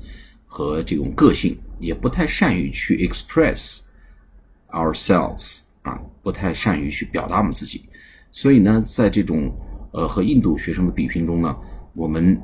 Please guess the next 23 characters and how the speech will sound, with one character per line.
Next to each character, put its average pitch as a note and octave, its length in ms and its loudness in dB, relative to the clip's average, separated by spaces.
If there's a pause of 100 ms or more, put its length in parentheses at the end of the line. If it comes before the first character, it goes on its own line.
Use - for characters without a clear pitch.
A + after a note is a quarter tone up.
(160)
这 F2 120 -2
种 D#2+ 300 -4
跟 G2+ 140 2
人 F2 160 4
家 F#2+ 100 2
主 - 260 -6
动 G2+ 220 6
交 G#2 220 6
流 F2 260 6 (460)
和 - 120 -6
这 E2+ 140 0
种 E2 140 0
非 A2+ 200 4
常， E2+ 380 0 (560)
呃， C#2+ 340 -6 (520)
深 A#2+ 260 8
入 A2+ 160 10
的 - 140 -4 (240)
engagement， F#2 920 2 (140)
这 - 100 -8
种 D2+ 140 -6
互 G#2 280 2
动 G#2+ 220 6